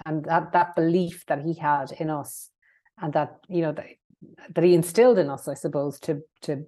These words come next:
to believe that we could be whatever we wanted to be. And I think that that's kind of, it's simplistic advice, but, you know, so many people are told, "No, you can't do that," or, you know, "That's ridiculous," or, you know, "That's, that, you know, that dream or that goal is for somebody else." I think that,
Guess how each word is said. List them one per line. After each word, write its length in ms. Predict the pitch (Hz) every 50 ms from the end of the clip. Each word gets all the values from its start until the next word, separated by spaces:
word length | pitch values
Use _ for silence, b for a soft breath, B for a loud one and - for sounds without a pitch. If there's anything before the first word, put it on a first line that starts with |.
| _ -
to 100 | - 170
believe 360 | 147 160 160 160 165 160 151
that 120 | 160 147 143
we 140 | 156 151 143
could 240 | - 151 135 131
be 140 | - 151 143
whatever 360 | 143 143 143 139 139 147 147
we 100 | 147 147
wanted 300 | 147 151 151 151 - - _
to 60 | _ -
be. 160 | - 151 147
And 100 | 139 143
I 80 | 151 151
think 220 | - - 202 196
that 200 | - 214 208 - - _ -
that's 320 | 233 233 233 233 - -
kind 220 | - - 208 160 135
of, 100 | 131 - - _ _ _ b b b b
it's 180 | - 233 226 -
simplistic 600 | 226 202 170 - 190 196 196 196 - 147 147 -
advice, 440 | 156 143 139 156 156 160 156 - - _ _ _
but, 200 | - 160 151 156 b b b b b b b -
you 60 | 233
know, 120 | 208 185
so 160 | 170 - -
many 180 | 240 233 226 202
people 300 | - - 196 196 175 160
are 120 | 151 151
told, 240 | 156 - - 165 165
"No, 60 | 160
you 140 | 160 156 156 156
can't 320 | - - - 214 233 -
do 120 | - 160 131
that," 260 | - - - 147 - - -
or, 160 | - - 165
you 200 | 160 170 165 160
know, 80 | 147
"That's 200 | 147 165 - -
ridiculous," 760 | 180 160 - 196 208 202 202 - - - - 160 - - -
or, 300 | 165 151 147 147 151 156 b b b b b b _ -
you 100 | - 160
know, 120 | 156 151 156
"That's, 420 | 156 180 180 - - - - - - -
that, 260 | 175 170 - - _ _ _ -
you 140 | 180 175 165
know, 80 | 156 151 156
that 220 | 175 175 175 175
dream 240 | - 185 180 175 170
or 80 | 160 151
that 240 | - 160 156 208 -
goal 220 | 185 170 165 160
is 120 | 156 151 -
for 80 | - 151
somebody 440 | - - 175 156 156 151 147 143 151
else." 340 | 147 147 139 139 - - 156
I 60 | 147
think 300 | 151 156 151 147 - _ -
that, 220 | 165 151 147 -